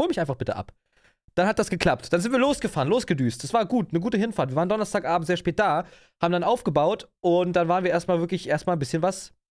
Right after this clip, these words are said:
trinken. Ein Wasser, ein kleines Wasser. Im Prinz.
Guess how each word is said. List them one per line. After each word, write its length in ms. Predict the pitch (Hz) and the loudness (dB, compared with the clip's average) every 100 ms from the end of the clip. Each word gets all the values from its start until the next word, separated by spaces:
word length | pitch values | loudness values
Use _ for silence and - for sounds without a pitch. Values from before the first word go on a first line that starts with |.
| _ | _
trinken. 400 | 330 302 120 - _ _ _ _ _ _ 143 | 0 0 -4 -8 _ _ _ _ _ _ 0
Ein 60 | |
Wasser, 340 | 151 135 110 - _ | 0 0 -4 -6 _
ein 40 | - | -2
kleines 300 | 208 196 - | 0 0 0
Wasser. 340 | 113 107 104 _ _ _ _ _ _ _ _ _ _ _ _ | -2 -2 -6 _ _ _ _ _ _ _ _ _ _ _ _
Im 80 | 135 | -4
Prinz. 360 | 196 165 - | -2 -2 -6